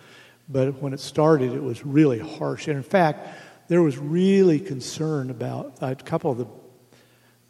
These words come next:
uh, bishops that were real, they're very supportive of the Episcopal Church. When she came to her first meeting,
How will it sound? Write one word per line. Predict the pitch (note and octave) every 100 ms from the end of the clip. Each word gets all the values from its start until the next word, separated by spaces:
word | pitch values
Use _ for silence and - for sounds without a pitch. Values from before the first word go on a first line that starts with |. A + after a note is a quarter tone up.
| D4 _
uh, | C3+ C3 B2+ A#2+ A#2+
bishops | D#3 - C3+ -
that | E3+
were | D3+ C3
real, | C3+ D3+ D3
they're | A#3 C3 B2+
very | A#2+ C3
supportive | - A#2 - F3+ G3+
of | C#3
the | B2
Episcopal | C3+ - B2+
Church. | A#2+ C#3 C3 B2 - -
When | C#3+
she | - E3+
came | - D3+ C3+
to |
her | A2+ B2+
first | - C3 -
meeting, | C3+ D3+ D#3+ A#2+